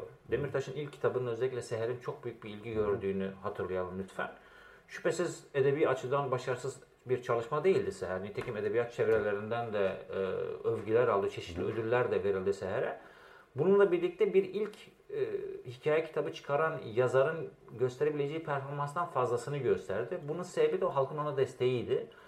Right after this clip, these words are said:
Speaker 1: Kitapta da buna yer vermeye çalıştım. E, Seher'in hikayesini anlattım.
Speaker 2: Hı hı.
Speaker 1: Her,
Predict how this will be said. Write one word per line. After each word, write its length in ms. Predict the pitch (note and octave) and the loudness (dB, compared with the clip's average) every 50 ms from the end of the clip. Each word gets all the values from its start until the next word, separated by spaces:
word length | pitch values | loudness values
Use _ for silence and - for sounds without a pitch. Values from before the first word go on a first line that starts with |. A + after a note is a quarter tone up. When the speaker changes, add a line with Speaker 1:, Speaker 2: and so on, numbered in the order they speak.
| - - - - | -20 -20 -20 -12
Speaker 1:
Kitapta 340 | - - D#3+ D3+ - - - | -2 2 2 2 4 4 4
da 100 | E3+ C3+ | 4 4
buna 120 | A#2 A2+ G#2+ | 4 4 2
yer 180 | G#2 G2+ G2 | 2 2 2
vermeye 320 | G#2 G2+ G2+ G2+ G2 G2 G2 | 2 2 0 0 0 0 0
çalıştım. 440 | - G#2 G2 G2+ G2 - - F#2 F#2 F#2 - - - - - - G2 | 0 0 -2 -2 -2 -4 -6 -8 -8 -10 -12 -16 -20 -18 -16 -14 -14
E, 20 | F#2+ | -10
Seher'in 400 | - - G#2+ A2 A#2+ B2 B2+ B2 | -6 -4 -2 0 0 0 -2 -4
hikayesini 460 | - - A2+ G#2+ G#2+ - - C#3 C3 | -2 0 2 2 2 0 -2 -2 0
anlattım. 500 | A#2 A2 G#2 G2 G2 G2 - - - - - - | 0 0 0 -2 -2 -4 -4 -8 -12 -12 -12 -14
Speaker 2:
Hı 60 | F2+ | -10
hı. 140 | E2 - C3+ C#3 - - - - - - | -8 -6 -6 -6 -8 -12 -18 -20 -16 -2
Speaker 1:
Her, 280 | - A#3 C4 A#3+ - | 4 4 4 4 4